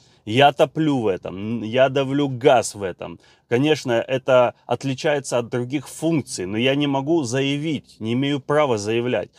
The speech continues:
что если вы не такие же в духовной войне, как я, значит, вы отстой, или вы религия, или вы вообще Бога не знаете. Это глупо.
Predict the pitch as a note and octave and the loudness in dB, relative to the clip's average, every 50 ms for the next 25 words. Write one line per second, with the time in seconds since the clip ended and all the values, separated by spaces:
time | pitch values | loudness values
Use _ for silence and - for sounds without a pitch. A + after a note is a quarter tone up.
0 | - - _ - - C#3+ C#3+ C3+ - D3+ C#3 B2+ C3 D3+ D#3 C#3 B2+ C3 C3 B2+ | -20 -20 _ -8 0 0 0 0 0 -2 -2 -2 0 0 2 2 2 2 0 0
1 | - C#3+ C#3+ C3 - - F3 D#3 C3+ A2+ A#2+ A#2 A2+ A#2+ C3+ B2 - C3+ B2+ B2 | 0 -2 -4 -4 -4 -2 0 0 0 0 -2 -4 -2 -2 -4 -2 -2 -4 -2 0
2 | A#2+ A2+ A#2+ B2 B2+ B2+ B2 A#2 - - G#2+ - - C#3+ D3 C#3+ A#2+ A#2+ A#2+ - | 0 0 0 0 0 0 -2 -2 -4 -6 -10 -8 -6 -4 -4 -4 -2 -4 -8 -6
3 | - A2+ - A2 A2 A#2 G#2 - - - - - - - - - D#3+ D#3+ D#3 D#3+ | -8 -10 -8 -4 -2 -2 0 0 -2 -4 -6 -10 -10 -8 -4 0 2 2 2 2
4 | D3+ C#3+ _ - _ _ - G#2 A2 A2+ A2+ G#2 G#2 F#2+ F2+ F#2 G2+ G#2+ A2+ C3 | 0 -6 _ -20 _ _ -6 -4 -2 -2 0 0 -2 -2 -2 -2 -4 -2 0 2
5 | E3 F3+ D#3 C3+ C#3+ C#3+ C3+ B2+ A2+ _ _ _ - - A2+ A#2+ B2+ A#2+ A#2+ B2 | 2 0 0 0 -2 0 0 -2 -2 _ _ _ -10 -4 0 0 0 2 2 0
6 | A#2 A2+ A#2 A2 - - C#3 A2+ G#2+ A#2 A2 G2 G#2 F#2+ F2+ F2+ F2 - F#2 E2+ | 0 0 -2 -4 -4 -6 -6 -2 0 -2 0 0 -4 -6 -6 -8 -10 -10 -12 -12
7 | E2 D#2+ - - F2 - F2+ E2+ E2+ F#2+ F#2+ F#2 E2+ _ - - | -12 -12 -14 -16 -14 -14 -12 -12 -10 -8 -10 -10 -10 _ -20 -20